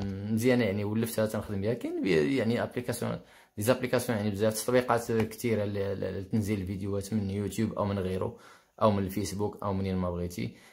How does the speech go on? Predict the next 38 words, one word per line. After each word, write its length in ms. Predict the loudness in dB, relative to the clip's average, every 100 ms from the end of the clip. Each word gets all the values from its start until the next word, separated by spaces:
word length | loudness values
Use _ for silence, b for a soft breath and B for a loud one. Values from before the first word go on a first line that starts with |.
| B 2
غير 160 | 4
ال-، 160 | 4 4
ال-، 680 | 4 2 0 -2 -6 -8 -8
الحاجه 320 | -2 0 2
اللي 140 | 2
كنوصل 380 | 2 2 2 0
انه 280 | 0 0 2
الواحد 340 | 2 2 0
يخدم 400 | -4 -4 -2 -2
ب-، 440 | 0 0 0 -2 -2
بجوده 360 | 2 2 4
تكون 240 | 2 2 2
مزيانه. 340 | 2 0 -2
فاش، 140 | -6 -8 -10 -8
فاش، 200 | -8 -2 -2 -2 -8
فاش 180 | -8
كتبغي 400 | -4 -2 0 0
ت-، 340 | 0 0 -2 -4 B B B 2
آه، 140 | 4
تيليشارجي 640 | 4 2 2 2 0 2 0
الفيديو 560 | 0 -2 -2 -4 -6 B B B
تيعطيوك 580 | 0 2 4 4 4 2
يعني 360 | 2 2 0
الجوده 400 | -2 0 2 2
اللي 120 | 2
باغي 180 | 2 0
تنزل 300 | 0 0 0
بها 160 | -2 -2
الفيديو. 480 | -2 -4 -6 -10 -10
عندك 300 | -6 -6 -6
تلتمية 360 | -10 -8 -4 -4
وس-، 220 | -4 0
ميتين 260 | 2 4 2
وربعين، 460 | 0 -2 -2 -4
تلتمية 300 | -6 -6 -4
وستين، 320 | -4 -6 -6 -4
ربعمية 320 | -4 -4 -6
وثمانين، 560 | -6 -6 -4 -2 -4